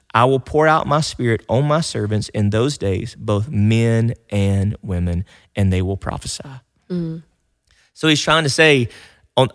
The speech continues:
Speaker 1: I think some people think on that day, the women were just sitting there silent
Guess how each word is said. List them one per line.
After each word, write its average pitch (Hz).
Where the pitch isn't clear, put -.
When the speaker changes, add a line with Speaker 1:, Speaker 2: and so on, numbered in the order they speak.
Speaker 1:
I 135
think 185
some 196
people 156
think 139
on 127
that 127
day, 127
the 113
women 127
were 117
just 113
sitting 123
there 104
silent 113